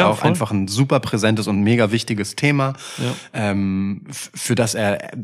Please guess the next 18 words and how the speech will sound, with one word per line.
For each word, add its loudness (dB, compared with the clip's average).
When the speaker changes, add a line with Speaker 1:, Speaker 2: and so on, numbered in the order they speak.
Speaker 2:
offen 0
gestanden 0
als -6
Wrestling-Charakter -2
ja -2
wirklich -12
ein -10
fantastischer 0
Nährboden 2
ist -4
und -4
eine -6
wirklich -8
großartige, 2
äh, 0
Person, 2
um 4
das 2